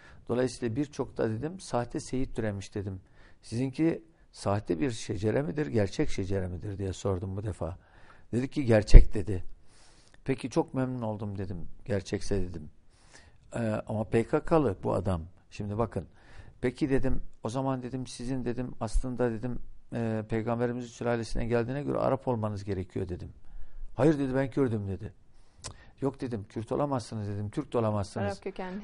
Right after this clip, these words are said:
Speaker 1: Madem ki seyitseniz," dedim, "Peygamberimizin sülalesinden geliyorsanız Arap olmanız gerekir." dedim. Bunun üzerine elindeki kalemi masanın üstüne fırlattı. "Sen ne demek istiyorsun?" diye bana.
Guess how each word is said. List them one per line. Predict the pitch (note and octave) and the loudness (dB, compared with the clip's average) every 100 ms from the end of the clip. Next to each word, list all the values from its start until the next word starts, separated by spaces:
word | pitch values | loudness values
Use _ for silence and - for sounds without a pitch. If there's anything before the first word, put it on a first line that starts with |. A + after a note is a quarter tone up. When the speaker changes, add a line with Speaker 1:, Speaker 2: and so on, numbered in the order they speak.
| G#3+ | 2
Speaker 1:
Madem | B2 A#2+ D3 | 6 6 4
ki | C#3 A#2+ | -2 -6
seyitseniz," | - B2+ E3 - B2+ A2 | 0 0 0 0 -2 -2
dedim, | A#2 D3 E3+ | -4 -4 -2
"Peygamberimizin | B2+ A#2 A#2+ A#2 A#2 A2+ A2 | -2 0 0 -2 -4 -4 -6
sülalesinden | - B2+ A#2 G#2+ - A#2 | -4 -2 0 -2 -6 -6
geliyorsanız | G#2+ B2+ E3+ - D3+ A#2+ | -4 -4 -4 -6 -6 -4
Arap | A#2 A#2 - | 0 0 -2
olmanız | A2+ G#2+ G2+ G2 F#2 | -4 -2 -2 -4 -6
gerekir." | G#2+ G#2 - G2 | -6 -6 -6 -4
dedim. | F2+ E2+ D#2+ - - - - - - - - - C3 | 0 0 -2 -10 -20 -20 -20 -20 -20 -20 -20 -8 -2
Bunun | E3 | 0
üzerine | C3+ B2+ A2 A2 D3 F#3 - _ _ - - | 2 4 4 2 -2 -2 -10 _ _ -20 -6
elindeki | A#2 B2 C3+ C3 C3 A2+ | 0 0 0 -2 -4 0
kalemi | B2+ C3 C#3+ D#3+ - - | 4 4 2 -2 -4 -6
masanın | A#2 B2 C#3+ C#3+ | -2 0 0 0
üstüne | C3 - C#3+ | -4 -4 -4
fırlattı. | - B2 A2+ G#2 G#2+ | -2 0 0 -2 -6
"Sen | G#2+ C#3 C#3 | -4 -2 -2
ne | D3 C3 | -2 -2
demek | A#2 A2+ | -4 -6
istiyorsun?" | - - G2 - G2+ | -8 -6 -6 -6 -4
diye | G#2 | -2
bana. | G2 F#2+ F2 | -2 -4 -6